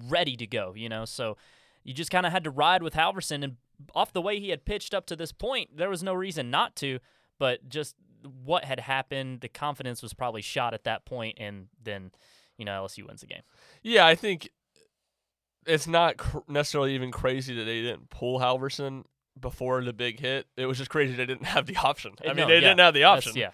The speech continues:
Speaker 2: You
Speaker 1: of
Speaker 2: gotta
Speaker 1: course.
Speaker 2: have the, you have to have the option. You have to have, and obviously Kirby Connell is usually the guy that gets hot quickly, but I think, you know, it, Camden Sewell was the guy to go to. I mean, you, you were in the game, and once you get yourself Friday night in the eighth inning and it's anybody's game, you're going all out to try to win, and that
Speaker 1: Yep.
Speaker 2: would have been Camden Sewell coming in the game. And,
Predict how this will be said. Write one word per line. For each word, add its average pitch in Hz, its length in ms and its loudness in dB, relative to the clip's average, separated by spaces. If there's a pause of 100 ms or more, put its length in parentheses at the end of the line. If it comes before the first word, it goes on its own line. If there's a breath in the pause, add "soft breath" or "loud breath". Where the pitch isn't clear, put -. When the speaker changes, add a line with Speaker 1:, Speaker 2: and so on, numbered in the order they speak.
(300 soft breath)
Speaker 2:
You 143 60 2
Speaker 1:
of 151 40 6
Speaker 2:
gotta 190 200 12
Speaker 1:
course. 175 60 12
Speaker 2:
have 156 100 10 (200)
the, 143 60 -2
you 147 100 4
have 165 180 10
to 139 80 0
have 135 180 8
the 127 100 2
option. 139 240 4
You 123 80 -2
have 139 140 2
to 135 60 0
have, 131 280 4 (480 soft breath)
and 147 320 6
obviously 143 260 6
Kirby 135 240 0
Connell 127 280 0
is 127 80 -8
usually 123 180 -6
the 110 60 -14
guy 117 120 0
that 107 60 -4
gets 110 160 -8
hot - 160 -6
quickly, 120 260 -4
but 117 140 -2
I 123 40 0
think, 127 280 -8 (180)
you 123 300 -6
know, 110 180 -2
it, 117 240 -4 (220)
Camden 143 300 2
Sewell 135 240 0
was 131 180 2
the 123 80 -12
guy 123 160 -4
to 107 80 -12
go 117 160 -6
to. - 260 -12
I 113 80 -6
mean, 113 180 -10
you, 127 360 -4 (1000 soft breath)
you 175 220 4
were 175 180 10
in 175 140 8
the 147 80 0
game, 139 500 6
and 123 540 0
once 135 220 0
you 139 40 -12
get 139 160 -4
yourself 135 340 0
Friday 127 280 2
night 127 260 2
in 120 80 -6
the 123 100 -4
eighth 123 180 -6
inning 123 240 -2
and 113 100 -6
it's 117 100 -8
anybody's 117 380 -6
game, 120 260 -2
you're 113 160 -8
going 120 240 0
all 107 200 0
out 113 180 -8
to - 80 -20
try 117 180 -8
to 98 80 -14
win, 101 320 -10
and 104 320 -10
that 113 140 -2
Speaker 1:
Yep. 101 60 -10
Speaker 2:
would 113 120 -8
have 113 260 -10
been 143 300 2
Camden 127 320 2
Sewell 127 280 -2
coming 123 280 -2
in 117 80 -6
the 113 80 -10
game. 120 380 -2
And, 117 140 -4